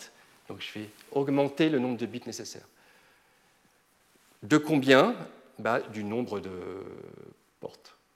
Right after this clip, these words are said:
C'est pas si grave qu'on fait de la complexité de la théorie. En pratique, si je veux vraiment implémenter sur un circuit de petite taille, ça peut être problématique. Et là, on a de la chance, parce que, euh, il y a toute une, euh, série de travaux qui ont été faits,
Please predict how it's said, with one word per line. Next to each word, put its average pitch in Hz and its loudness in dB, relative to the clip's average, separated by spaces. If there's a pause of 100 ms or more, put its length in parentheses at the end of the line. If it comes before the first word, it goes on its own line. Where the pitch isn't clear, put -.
(1160)
C'est - -6
pas 180 2
si 165 0
grave 135 2
qu'on 117 -6
fait 117 -8
de 110 -4
la 101 -6
complexité - -10
de 113 -6
la 104 -6
théorie. 123 -4
En 117 -2
pratique, - -2
si - -8
je 101 -10
veux 113 0
vraiment 123 2
implémenter 120 -2
sur 113 -8
un 107 -8
circuit - -10
de - -12
petite - -14
taille, 156 -4
ça 113 -8
peut - -8
être - -8
problématique. - -12 (400)
Et 110 -2
là, 143 10
on 202 8
a 170 12
de 151 8
la 131 12
chance, 175 4
parce - -10
que, - -4
euh, 117 2
il 98 -4
y 104 -4
a 98 -4
toute - -8
une, 110 -4
euh, 101 -8
série 120 -8
de 123 -8
travaux 117 -8
qui 120 -14
ont - -10
été 98 -10
faits, 113 -10